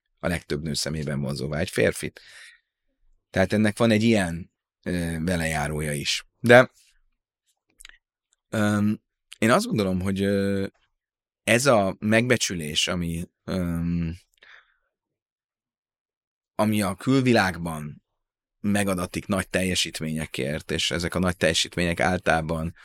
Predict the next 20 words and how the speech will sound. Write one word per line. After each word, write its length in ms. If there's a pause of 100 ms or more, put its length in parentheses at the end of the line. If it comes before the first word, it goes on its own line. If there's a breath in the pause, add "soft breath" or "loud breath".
(600 loud breath)
az 220
én 200
és 160
a 60
külvilág 760 (240)
nagy 240
teljesítményei, 960
és 220
nem 240
pedig 260
az 140
én 220
és 160
a 40
családom, 600
vagy 140
az 100
én 240
és 200
a, 220